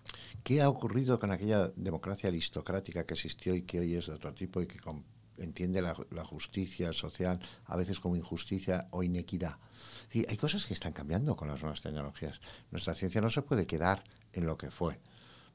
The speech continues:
Va, ya hablábamos antes, fuera de micrófono, eh, de Sigmund Freud, el padre de todo y un hombre de una inteligencia preclara y del inconsciente y de,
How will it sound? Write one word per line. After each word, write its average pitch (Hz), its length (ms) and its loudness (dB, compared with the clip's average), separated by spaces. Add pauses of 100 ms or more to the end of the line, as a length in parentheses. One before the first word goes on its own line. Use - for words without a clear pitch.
(140)
Va, 131 180 4
ya 92 160 4
hablábamos 82 500 2
antes, 80 600 0
fuera 82 220 2
de 78 220 0
micrófono, 82 640 0 (320)
eh, 87 260 2
de 80 140 -2
Sigmund 78 380 -2
Freud, 78 300 -6 (120)
el - 140 -16
padre 71 500 -4
de - 140 -16
todo 85 320 -6
y 80 60 -6
un 80 100 -8
hombre 80 180 -6
de 82 60 -4
una 80 100 -6
inteligencia 73 580 -6
preclara 76 600 -6
y 78 40 -4
del 73 160 -8
inconsciente 78 720 -4
y 80 60 -4
de, 78 160 -6